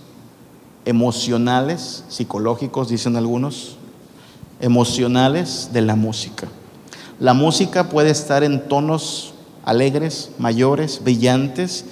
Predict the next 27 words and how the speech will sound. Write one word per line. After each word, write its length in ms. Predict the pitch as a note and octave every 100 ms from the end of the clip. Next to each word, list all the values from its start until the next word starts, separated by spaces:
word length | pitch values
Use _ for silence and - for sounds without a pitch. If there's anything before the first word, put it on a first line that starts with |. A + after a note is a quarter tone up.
| - - - -
y, 100 | - -
ah, 360 | B2+ B2 G#2 -
estás 580 | - A2+ G#2+ - - - - - - -
con 140 | A#2+
una 140 | A#2+ B2
actitud 460 | B2 A#2+ - E3
positiva. 680 | E3 C3 A#2 G#2+ G2+ G2+ G2 G2+ -
Por 120 | - A2+
ejemplo, 340 | B2+ C3 C#3+
una 160 | C3+ B2+
música 580 | C3+ C3 C3 B2+ A#2 - - - - - -
con 180 | A2+
la 100 | A#2+
cual 200 | A#2+ D3
uno 140 | E3+ D#3+
no 120 | D#3+
se 120 | E3+
puede 320 | E3 E3 E3+
poner 360 | E3 C3+ C#3+ D3+
de 80 | C#3
malas 380 | C3 C#3 C3+ C#3+
es 100 | C#3
la 160 | C#3
música 680 | C3 C3 C#3+ C3+ B2+ A#2+ A#2 - -
en 160 | A#2 A#2+
estilo 420 | A2+ - C#3+ C#3+
reggae. 460 | C3 B2+ A#2+ E3